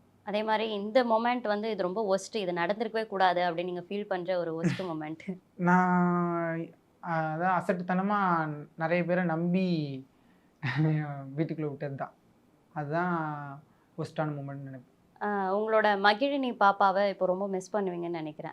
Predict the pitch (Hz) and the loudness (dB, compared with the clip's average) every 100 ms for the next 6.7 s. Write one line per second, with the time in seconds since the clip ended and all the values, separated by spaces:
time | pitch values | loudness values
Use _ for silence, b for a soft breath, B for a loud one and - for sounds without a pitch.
0 | - 170 208 254 247 240 247 202 202 220 | 0 2 4 4 2 4 6 4 4 2
1 | 220 220 202 180 196 196 185 185 185 185 | 2 2 -2 0 0 -2 -4 -6 -8 -8
2 | 196 190 185 185 180 170 190 175 180 - | -8 -4 -4 -4 -2 -2 -4 -4 -8 -6
3 | 170 165 170 - b b b - 196 214 | -6 -2 -4 -4 b b b -2 0 2
4 | 220 202 190 190 196 196 185 220 220 - | 4 4 4 2 0 0 2 0 0 -4
5 | 196 202 180 196 196 208 196 180 185 196 | 0 0 0 2 4 2 0 -2 -2 -2
6 | 175 170 170 160 160 156 160 | -2 -4 -4 -6 -8 -8 -12